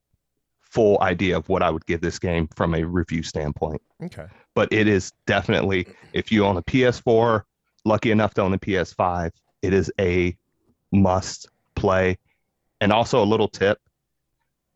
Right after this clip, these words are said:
Speaker 1: Now, depending on when people get this and listen to this, uh, one of the things is the P S four version, P S five version is ten dollars more. Just that's how it, how it is. However, uh, you can actually,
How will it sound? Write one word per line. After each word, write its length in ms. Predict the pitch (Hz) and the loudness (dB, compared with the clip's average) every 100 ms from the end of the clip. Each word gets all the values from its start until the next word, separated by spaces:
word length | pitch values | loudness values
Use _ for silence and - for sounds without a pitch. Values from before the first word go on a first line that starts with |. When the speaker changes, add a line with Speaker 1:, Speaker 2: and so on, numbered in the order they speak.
| _ _ _ _ - | _ _ _ _ 0
Speaker 1:
Now, 200 | 120 104 | 2 2
depending 360 | 101 123 104 | 0 0 2
on 100 | 98 | 2
when 100 | 92 | 0
people 280 | 90 104 85 | -2 -6 -6
get 220 | 82 87 - | -2 -4 0
this 240 | 92 - | -2 0
and 280 | 90 82 80 | -2 -2 -4
listen 320 | - 90 107 95 | -6 -4 -2 0
to 120 | 107 | 0
this, 340 | 104 104 - - - | 2 -2 -6 -16 -4
uh, 380 | 107 92 92 92 | -2 0 0 0
one 200 | 90 104 | 0 0
of 80 | 104 | 2
the 100 | 98 | 0
things 340 | - 104 98 | -2 -2 0
is 200 | 98 92 - | -2 -4 -6
the 100 | 87 | -4
P 180 | 131 | 0
S 120 | 113 - | 0 -2
four 300 | - 101 101 | 0 2 2
version, 460 | 98 98 107 95 - - | 0 0 -2 -4 -6 -4
P 140 | 139 | 0
S 80 | 123 | 0
five 200 | 117 98 | 0 0
version 280 | 92 90 92 | 0 -2 -4
is 120 | - - | -6 -4
ten 160 | 104 | -2
dollars 340 | 90 87 85 - | 0 0 -2 -2
more. 360 | 82 82 85 - | -2 -2 -4 -8
Just 280 | - - - _ _ _ - | -12 -10 -10 _ _ _ -10
that's 220 | - - | -8 -4
how 180 | 101 85 | -2 0
it, 100 | 82 _ - | -2 _ -6
how 180 | 92 | -4
it 80 | 82 | -2
is. 320 | 85 90 90 - _ _ _ _ | 0 -2 -4 -12 _ _ _ _
However, 680 | 101 92 127 151 92 - - _ _ _ - | -2 2 2 2 0 -6 -12 _ _ _ -8
uh, 220 | 90 87 | -4 -4
you 140 | 92 104 | -2 -2
can 220 | 127 104 | 0 0
actually, 680 | 104 107 - 107 98 92 | 0 -4 0 0 0 -2